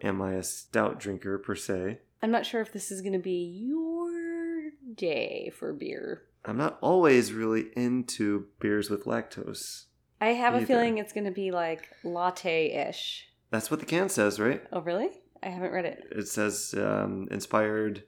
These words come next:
Speaker 1: by Café con Leche, fueled travels to Key West."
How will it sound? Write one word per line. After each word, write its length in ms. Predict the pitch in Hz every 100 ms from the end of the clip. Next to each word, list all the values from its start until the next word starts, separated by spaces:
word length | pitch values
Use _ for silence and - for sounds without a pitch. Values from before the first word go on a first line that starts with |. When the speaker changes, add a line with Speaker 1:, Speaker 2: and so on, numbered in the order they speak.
| -
Speaker 1:
by 920 | 104 101 98 95 95 95 95 95 92 _ -
Café 320 | 117 117 113
con 240 | - 101
Leche, 480 | 110 127 - 117 113
fueled 480 | - 113 110 110 107
travels 540 | - 107 101 104 101
to 140 | - -
Key 220 | - 123
West." 800 | 123 110 113 - - - - -